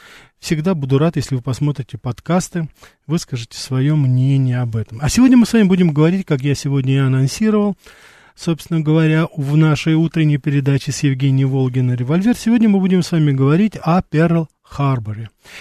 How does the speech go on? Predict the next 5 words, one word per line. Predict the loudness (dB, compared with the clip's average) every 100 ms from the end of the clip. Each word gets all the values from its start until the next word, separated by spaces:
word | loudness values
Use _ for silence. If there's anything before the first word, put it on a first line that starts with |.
| -12
Через | -4 0 0 -2 -14
четыре | -10 -10 -2 2 2 2
дня, | 2 0 -4 -12 _ _ _
седьмое | -4 0 4 4
декабря, | 0 -4 -6 -4 -4